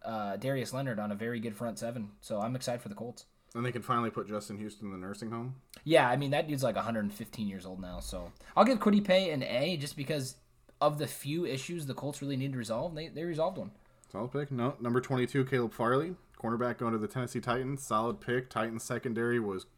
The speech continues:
Speaker 2: garbage last year. Great pick.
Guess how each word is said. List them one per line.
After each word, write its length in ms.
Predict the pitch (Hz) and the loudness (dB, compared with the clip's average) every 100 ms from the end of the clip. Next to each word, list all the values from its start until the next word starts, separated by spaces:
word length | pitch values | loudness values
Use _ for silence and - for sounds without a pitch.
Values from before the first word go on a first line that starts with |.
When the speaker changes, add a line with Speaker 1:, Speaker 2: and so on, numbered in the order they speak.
| _ | _
Speaker 2:
garbage 1000 | - 107 120 123 117 98 107 98 90 - - | -2 0 2 2 0 0 -2 -2 -6 -16 -10
last 320 | 101 95 90 - | -4 -4 -4 -8
year. 240 | 87 80 - - - - - | -8 -8 -16 -20 -20 -18 -4
Great 320 | 117 127 127 | 2 2 2
pick. 440 | - 120 120 - | -2 -2 -2 -6